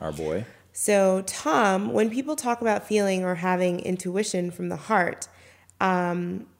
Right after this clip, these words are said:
Speaker 2: I have led myself to believe that it's an other area of the mind rather than the heart. What do you think?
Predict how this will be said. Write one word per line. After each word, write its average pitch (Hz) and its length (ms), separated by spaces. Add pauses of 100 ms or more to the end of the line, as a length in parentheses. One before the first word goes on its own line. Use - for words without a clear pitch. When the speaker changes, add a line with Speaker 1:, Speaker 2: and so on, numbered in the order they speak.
(420)
Speaker 2:
I 208 140
have 202 260
led 208 240
myself 214 420
to 196 100
believe 180 420
that 180 100
it's 175 300 (120)
an 185 180 (600)
other 202 520
area 190 340
of 165 140
the 175 80
mind 170 480
rather 175 320
than 165 160
the 170 80
heart. 170 340
What 180 140
do 175 40
you 175 100
think? 185 380